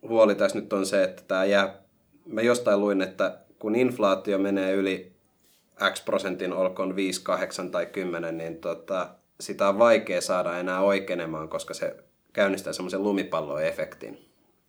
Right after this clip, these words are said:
Sit se niin kun, ö, mikään, mitkään toimenpide, tai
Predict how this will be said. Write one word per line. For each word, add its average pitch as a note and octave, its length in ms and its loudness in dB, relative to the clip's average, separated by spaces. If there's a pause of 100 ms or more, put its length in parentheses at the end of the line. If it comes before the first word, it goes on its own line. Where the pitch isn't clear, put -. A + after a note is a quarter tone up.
(880)
Sit - 220 -12
se - 120 -12
niin E2+ 240 -12
kun, - 380 -10 (500)
ö, - 140 -6 (260)
mikään, G#2 420 -2
mitkään F#2+ 340 -6
toimenpide, E2 580 -2 (280)
tai F#2+ 320 0